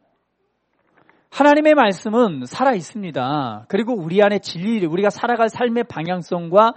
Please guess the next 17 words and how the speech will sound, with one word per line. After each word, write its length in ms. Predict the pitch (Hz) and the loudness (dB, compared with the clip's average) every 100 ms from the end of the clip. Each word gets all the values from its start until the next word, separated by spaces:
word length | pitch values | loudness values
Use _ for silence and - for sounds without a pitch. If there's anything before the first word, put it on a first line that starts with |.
| - _ - | -6 _ 0
또 160 | 233 | 0
구원에 680 | 202 - 202 247 254 247 233 | 0 0 8 12 12 10 4
대한 300 | 185 185 185 | 0 0 -2
진리를 560 | - 196 226 233 233 220 | -6 -4 -2 0 0 -2
제교-, 400 | 170 196 240 - | 0 2 2 2
적용합니다. 760 | 185 226 185 135 - 110 - _ _ _ _ _ - | 2 2 0 -2 -12 -16 -18 _ _ _ _ _ 2
내가 240 | 208 285 | 8 8
그 120 | 277 | 8
말씀을 360 | 247 262 269 233 | 6 4 2 0
얼마만큼 380 | 208 240 208 226 | 2 0 -2 -8
신뢰하고 540 | - 254 247 233 220 | -8 0 4 4 2
믿음으로 380 | 185 185 196 196 | -6 -8 -8 -8
받아들이냐, 600 | - 156 180 165 165 185 269 285 - _ | -4 0 0 0 -4 2 4 2 -6 _
그 140 | - | 2
말씀이 560 | 214 226 - 233 226 175 | 4 4 2 -6 -6 -4
역사하게 500 | 147 - 165 151 160 | -6 -2 -2 -2 -4
하느냐. 800 | 156 226 196 120 120 123 113 | -8 -10 -10 -10 -8 -8 -10